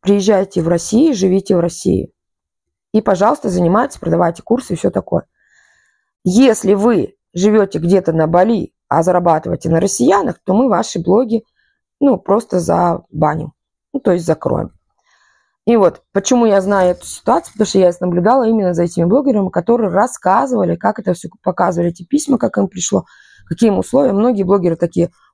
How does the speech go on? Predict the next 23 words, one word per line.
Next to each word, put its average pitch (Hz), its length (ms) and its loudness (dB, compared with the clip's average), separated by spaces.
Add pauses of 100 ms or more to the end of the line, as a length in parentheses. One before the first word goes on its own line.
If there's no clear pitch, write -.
"Вот, 339 380 2
что - 180 0
это 233 140 2
мне 240 160 4
указывают, 285 640 0
кто - 240 -2
мне 202 160 0
будет 190 240 -2
указывать, 226 320 -2
да 185 80 0
какое 185 300 0
имеет 196 260 0
право, 269 280 2
где 180 100 -2
хочу, - 260 -6
там 190 220 0
и - 20 0
живу". 254 460 2 (500)
Ну, 262 120 4
в 254 40 4
общем, 214 300 -2 (320)
половина 208 440 4
там 175 240 0